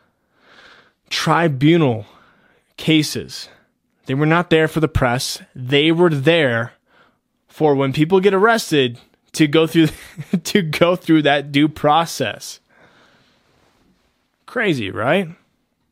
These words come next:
Crazy. But doesn't it make sense, ladies and gentlemen, why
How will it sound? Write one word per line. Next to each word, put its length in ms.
Crazy. 580
But 160
doesn't 260
it 60
make 240
sense, 400
ladies 240
and 100
gentlemen, 360
why 480